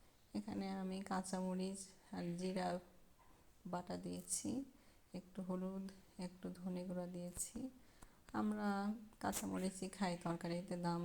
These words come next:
বেশি হোক বা কম হোক, হাজার টাকা কেজি হলেও ওই কাঁচামরিচই খাওয়া হবে। শুকনো মরিচের গুঁড়ো আমার হাজব্যান্ড খেতে দেয় না, আর এখানে আমাদের খেয়ে খেয়ে অভ্যস্ত হয়েছে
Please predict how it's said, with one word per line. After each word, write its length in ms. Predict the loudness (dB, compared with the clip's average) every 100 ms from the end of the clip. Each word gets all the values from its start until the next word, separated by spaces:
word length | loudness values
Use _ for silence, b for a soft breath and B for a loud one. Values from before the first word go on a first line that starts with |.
| 2
বেশি 300 | 0 -2 -2
হোক 220 | 0 0 -2 -4
বা 100 | -6
কম 280 | -2 -2 -2
হোক, 260 | -2 -4 -4 -6 B B B
হাজার 320 | -4 -2 0 -2
টাকা 180 | -4 -6
কেজি 300 | -4 -2 -2
হলেও 320 | -2 -2 0 -2 -2
ওই 140 | -4
কাঁচামরিচই 680 | -2 -2 -2 -4 -2 -2 -6
খাওয়া 320 | -4 -2 0 2
হবে। 200 | 0 -4
শুকনো 320 | -4 -6 -4 -2
মরিচের 460 | 0 0 -2 -4 -4 -2
গুঁড়ো 220 | -2 -2 -6 B B B B B B -10 -6
আমার 200 | -2 -2
হাজব্যান্ড 680 | 0 0 0 -2 -2 -2 -6 -10
খেতে 280 | 0 0 2
দেয় 280 | 0 0 0
না, 140 | -2 -4 -8 -18 -20 -12
আর 160 | -6 -6 -6
এখানে 240 | -6 -2 0
আমাদের 320 | 2 0 -2 -4
খেয়ে 180 | -4 -4
খেয়ে 220 | -6 -4
অভ্যস্ত 380 | -2 -4 -8 -4
হয়েছে 320 | -4 -2 -4